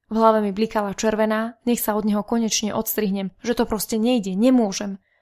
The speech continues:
No naďalej som ho nechala, nech mi gňaví ústa svojimi perami a strniskom sa mi šúcha obradu. "Sí, o sí!"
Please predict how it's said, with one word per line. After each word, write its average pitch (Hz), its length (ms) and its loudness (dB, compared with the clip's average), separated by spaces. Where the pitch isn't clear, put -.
No 226 160 2
naďalej 226 400 0
som 202 240 -4
ho 202 80 -2
nechala, 220 480 -2
nech 233 160 2
mi 208 160 -2
gňaví 202 400 -4
ústa 214 320 -6
svojimi 202 320 -4
perami 208 480 -2
a 220 80 0
strniskom 240 720 -2
sa 220 240 -4
mi 190 80 -4
šúcha 202 480 -4
obradu. 190 400 -6
"Sí, 277 640 0
o 240 80 0
sí!" 254 560 0